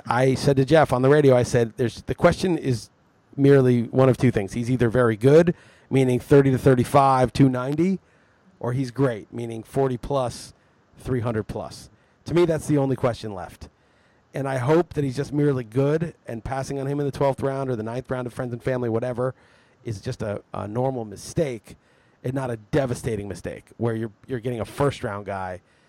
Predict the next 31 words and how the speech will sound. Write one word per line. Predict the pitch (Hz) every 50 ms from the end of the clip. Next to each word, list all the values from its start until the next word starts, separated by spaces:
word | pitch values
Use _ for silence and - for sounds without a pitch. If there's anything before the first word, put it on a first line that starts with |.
| _ _ _ -
in | 117 117
the | 117
ninth | 117 113 113 110 -
or | 104 101
tenth | - - 123 107 -
or | 98
twelfth, | - - - 127 117 107 98 -
and | - 104 110
you | 104 107 104 101 -
wanted | 110 120 131 135 131 120
to | 117
get | 110 123 117
him, | 117 113
but | 110 139 -
you | 90 113
thought, | - - 127 120 113
"Oh, | 135 143 131
I'll | 123 127
wait | 131 135 135
another | 131 131 120 123 120
round | 120 120 120 117 117 113
just | 117 - -
to | 123 107 - - - - _ _
get | - 131 123 -
better | - 131 123 127
A | 120 127 123
D | 123 120 113
P | - - 139 135
value," | 123 131 123 123 123 123 117
or | 110
whatever | 110 117 120 120 117 123 117